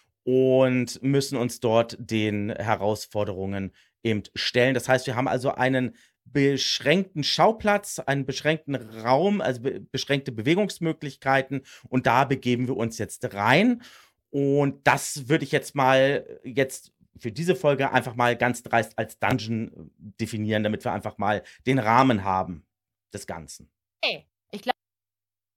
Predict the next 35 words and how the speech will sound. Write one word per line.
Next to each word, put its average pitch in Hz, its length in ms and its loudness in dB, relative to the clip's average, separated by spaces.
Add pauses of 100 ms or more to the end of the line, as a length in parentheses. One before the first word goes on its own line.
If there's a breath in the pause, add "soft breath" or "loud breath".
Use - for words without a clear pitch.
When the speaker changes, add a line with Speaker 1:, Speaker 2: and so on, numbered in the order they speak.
(120)
Speaker 2:
verkehrt, 277 460 -2
dass 254 140 -12
man 247 140 -8
überhaupt 233 320 -6
mal 233 100 -4
allgemein 202 520 -6
über 185 240 -8
Dungeon 226 500 -6
spricht 220 480 -10
und 214 200 -12
was 214 240 -6
jetzt 220 200 -10
speziell 220 440 -10
bei 214 80 -6
uns 269 320 -10
jetzt 175 180 -14
im 165 80 -12
Fokus 156 380 -16
steht. - 300 -20 (440)
Denn 196 180 -2
für, 208 420 2
für 214 140 -4
Dungeon, 240 640 -2
jeder 233 340 0
hat 247 160 -4
ja, 240 260 -2
naja, 226 280 -2
doch, 233 160 -10
glaub 233 160 -2
ich, 220 80 -12
die 240 80 -6
meisten 214 480 -4
haben 214 220 0
im 220 140 -6
Kopf 254 320 -2